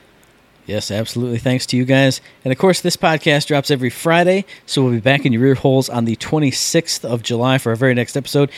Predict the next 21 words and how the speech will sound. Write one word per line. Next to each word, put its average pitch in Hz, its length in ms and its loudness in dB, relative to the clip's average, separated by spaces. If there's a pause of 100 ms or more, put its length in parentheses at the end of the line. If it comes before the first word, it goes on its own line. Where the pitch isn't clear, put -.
(140)
And 185 80 -2
you 208 60 -2
can 233 120 -2
find 208 280 -2
that 208 100 4
episode 202 340 -2
on 180 120 0
iTunes, 165 440 -2
on 156 100 0
Stitcher, 170 340 -4
on 156 80 0
Spotify, 156 640 2
on 220 1160 4
Podbean, 247 520 0
on 277 60 4
Spotify, 285 560 2
and 330 100 2
on 311 180 0
YouTube. 302 420 0
Damn 302 180 2
it! 320 80 0